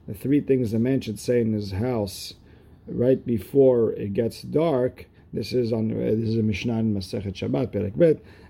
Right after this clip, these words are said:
Arisaraten, Airavten, Adliku Et Haner. Did you give Maasir for the food? Airaften, did you do Airuv Hatzirot so we can carry? Light the candle. Sarich,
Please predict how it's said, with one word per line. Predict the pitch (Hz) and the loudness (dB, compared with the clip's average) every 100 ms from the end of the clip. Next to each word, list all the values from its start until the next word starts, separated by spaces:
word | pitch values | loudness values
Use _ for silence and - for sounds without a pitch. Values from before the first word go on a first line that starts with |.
| - | -4
Arisaraten, | 127 - 117 107 - 151 131 | -2 0 0 -2 2 2 2
Airavten, | 110 113 104 - 135 123 110 | 0 -2 -2 -2 0 0 0
Adliku | 131 110 | 0 0
Et | 107 | -2
Haner. | 104 127 139 123 | -2 0 2 2
Did | 107 | 0
you | 101 | -2
give | 101 107 - 131 | -2 0 4 4
Maasir | 120 117 104 101 - 117 | 4 -2 -4 -4 -6 -4
for | 98 | -4
the | 92 | -4
food? | 139 156 143 | 0 4 4
Airaften, | - 107 104 - 127 | 2 -2 -2 -2 -2
did | 110 | -2
you | 104 | -2
do | 104 | 2
Airuv | 127 95 104 120 - | 2 2 -2 -2 -2
Hatzirot | - 104 117 135 | -4 -4 0 0
so | 107 | 0
we | 98 | -4
can | 98 101 | -4 -2
carry? | 160 170 147 139 - - - | 0 4 4 4 -4 -20 -16
Light | - 123 131 - | -4 0 2 0
the | - | -2
candle. | 156 170 151 143 131 135 - | 0 2 4 2 0 -6 -18
Sarich, | - 101 107 160 156 127 - | -10 -6 0 4 6 4 2